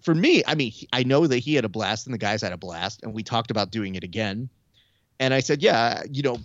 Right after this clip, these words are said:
but I always tell them, I'm like, "You know, I wanna get the right fight for the right gym." And he saw that it was back-to-back. It was gonna be Alexander Volkanovski versus Max Holloway rematch and Aljamain Sterling versus Peter Yan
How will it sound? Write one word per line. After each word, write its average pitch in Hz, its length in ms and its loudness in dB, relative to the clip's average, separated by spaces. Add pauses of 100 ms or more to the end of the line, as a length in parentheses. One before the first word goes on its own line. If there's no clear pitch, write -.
(120)
but 135 120 -2
I 175 80 0
always 196 200 2
tell 165 120 0
them, 117 220 0
I'm 117 100 -2
like, 107 220 -2
"You 139 80 0
know, 143 80 2
I 135 40 4
wanna 151 180 2
get 175 120 0
the 143 100 0
right 135 280 2
fight - 300 0 (240)
for - 160 -4
the 110 100 0
right 110 300 2
gym." 87 440 0 (580)
And 127 200 2
he 208 240 -2
saw 160 320 6
that 131 100 6
it 120 80 4
was 117 140 -2
back-to-back. 113 520 -4
It 101 40 -12
was 95 100 -10
gonna 117 140 -6
be 107 180 -6
Alexander 160 380 2
Volkanovski 120 880 0
versus 107 320 -4
Max 113 260 -2
Holloway 110 640 -2 (260)
rematch 117 680 -2 (480)
and 123 140 -2 (160)
Aljamain 151 560 2
Sterling 117 640 -4
versus 117 320 -2
Peter 143 320 2
Yan 113 480 0